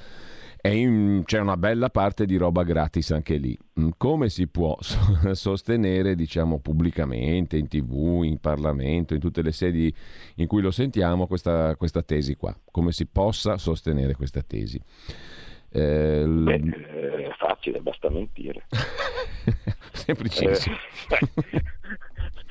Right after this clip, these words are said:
Speaker 2: <laughs> vi, vi posso, vi posso assicurare che in,
Speaker 1: No, perché ti
Speaker 2: eh,
Speaker 1: dicono
Speaker 2: in tu-
Speaker 1: ottanta miliardi del recovery sono gratis, gli altri centoventi sì, sono prestiti, ok. E invece il mes trentotto, trentasette miliardi, sono tutta roba gratis.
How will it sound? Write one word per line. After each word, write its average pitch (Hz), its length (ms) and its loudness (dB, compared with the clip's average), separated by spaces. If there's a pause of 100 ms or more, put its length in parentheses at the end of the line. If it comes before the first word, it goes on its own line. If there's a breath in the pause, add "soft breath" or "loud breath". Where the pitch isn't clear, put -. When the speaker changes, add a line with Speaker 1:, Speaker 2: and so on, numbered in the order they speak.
(140)
Speaker 2:
<laughs> - 0 -
vi, 110 180 -2 (340 loud breath)
vi 104 160 -4
posso, 135 520 -2
vi 110 160 -6
posso 143 320 -4
assicurare 107 720 -4
che 95 140 -6
in, 90 460 -4
Speaker 1:
No, 101 300 0
perché 120 240 -2
ti 147 100 -2
Speaker 2:
eh, 143 40 2
Speaker 1:
dicono 104 360 0
Speaker 2:
in 110 60 0
tu- 113 60 -6
Speaker 1:
ottanta 151 280 0
miliardi 127 520 2
del 113 160 2
recovery 113 560 2
sono 92 260 0
gratis, 90 360 2
gli 82 60 0
altri 85 240 0
centoventi 82 600 0
sì, 80 140 -4
sono 78 260 -2
prestiti, 71 500 0
ok. 62 360 -6
E 98 180 2
invece 107 320 0
il 135 60 -2
mes 82 240 0
trentotto, 76 540 -2
trentasette 73 580 -4
miliardi, 101 260 0
sono 98 120 -2
tutta 90 220 -2
roba 71 220 -2
gratis. - 600 -12